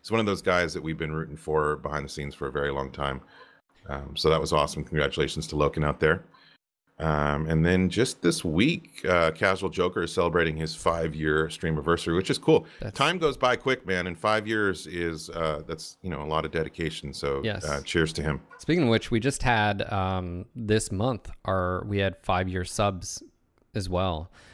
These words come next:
Speaker 1: Yeah.
Speaker 2: Uh, Opie, uh, Father Bill, uh, and I'm, I'm missing someone.
Speaker 1: We've
Speaker 2: I feel
Speaker 1: reached that
Speaker 2: like, uh,
Speaker 1: threshold.
Speaker 2: is it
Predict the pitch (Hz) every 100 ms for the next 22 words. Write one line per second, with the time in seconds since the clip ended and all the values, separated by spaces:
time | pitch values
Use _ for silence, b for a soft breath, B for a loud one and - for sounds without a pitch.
0 | - 82 113 98 - 120 107 104 110 101
1 | 101 98 98 101 - 87 87 - - 95
2 | 98 87 95 90 90 90 90 b b b
3 | b b _ _ - 90 87 85 85 85
4 | 85 90 90 87 85 - 82 - 80 82
5 | 90 92 85 85 78 87 95 87 - 104